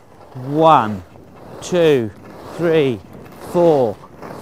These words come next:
five. One, two, three, four, five.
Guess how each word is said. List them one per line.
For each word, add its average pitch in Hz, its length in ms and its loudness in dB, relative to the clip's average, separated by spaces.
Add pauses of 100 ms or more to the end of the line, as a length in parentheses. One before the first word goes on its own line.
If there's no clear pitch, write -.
five. 123 960 0 (1000)
One, 143 560 2 (440)
two, 156 460 0 (380)
three, 151 420 0 (560)
four, 147 440 2 (320)
five. 131 1120 -2